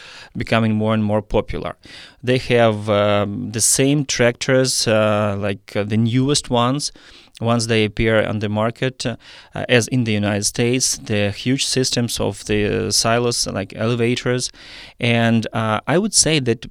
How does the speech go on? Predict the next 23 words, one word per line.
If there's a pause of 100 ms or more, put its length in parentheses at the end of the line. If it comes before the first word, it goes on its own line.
(120)
they
have
done
a (100)
huge
leap
over
these
ten
years (400)
in
catching (120)
up
with
the
technology,
because
at, (280)
because
we
do
not
have